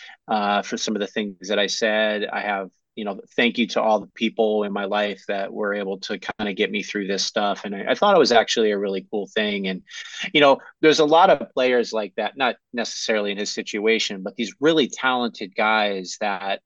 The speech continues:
um, are, I think are gonna be available, uh, to some of these teams. And it's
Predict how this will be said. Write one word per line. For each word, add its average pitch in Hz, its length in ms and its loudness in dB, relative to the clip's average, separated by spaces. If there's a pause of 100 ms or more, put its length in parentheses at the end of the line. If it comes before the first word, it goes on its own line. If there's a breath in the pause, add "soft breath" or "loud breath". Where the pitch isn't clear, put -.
(120)
um, 98 560 -6
are, 104 500 4
I 120 80 4
think 120 300 -2
are 117 80 4
gonna 104 260 0
be 104 140 -2
available, 95 840 -2 (220)
uh, 101 160 -6
to 101 140 -10
some 101 220 -2
of 92 60 -6
these 92 220 -6
teams. 98 380 -8
And 98 100 -4
it's 98 220 -6